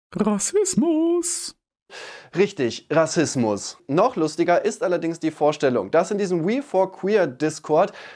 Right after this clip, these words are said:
Speaker 2: zehn weiße Leute darüber diskutiert haben, ob man diesen Begriff nutzen darf, weil der ja von Schwarzen kommt. Wokeness bedeutet ja aber quasi nur wachsam sein gegen so Dinge wie Rassismus und Diskriminierung. Als ob irgendein Schwarzer sagen würde, „Ähm, sorry,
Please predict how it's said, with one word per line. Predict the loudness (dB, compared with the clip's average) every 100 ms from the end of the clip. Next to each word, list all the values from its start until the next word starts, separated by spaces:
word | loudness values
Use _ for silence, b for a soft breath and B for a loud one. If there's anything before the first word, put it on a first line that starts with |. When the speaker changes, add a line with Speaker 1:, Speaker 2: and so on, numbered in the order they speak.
| B
Speaker 2:
zehn | 0 0 2
weiße | 2 2 2 2
Leute | 2 2 2 0
darüber | 2 2 2 2 0
diskutiert | 0 -2 -2 0 0
haben, | 4 2 2 0
ob | 0 0
man | 0 0
diesen | -2 -2
Begriff | 0 0 0 0
nutzen | -2 0 0
darf, | 2 2 2
weil | 2
der | 4
ja | 2
von | 2 -2
Schwarzen | 0 0 0 -4
kommt. | -2 -2 -2 0
Wokeness | 4 4 2 0 0 2
bedeutet | 2 4 4 2 0
ja | 2
aber | 4 2
quasi | 2 2 2 2
nur | 4 4
wachsam | 2 0 -2 2 2 2
sein | 2 2 -2 0
gegen | 0 2 2
so | 2
Dinge | 2 2 0
wie | 2 4 4
Rassismus | 4 0 2 -2 0 -2 0
und | 0 0
Diskriminierung. | -2 0 0 2 2 2 -2 0
Als | 2
ob | 2 0
irgendein | -4 -4 -4 -4
Schwarzer | 0 0 2 2
sagen | 4 2 2 2
würde, | 2 4 0 2
„Ähm, | 2 2 0
sorry, | -2 2 4 6 4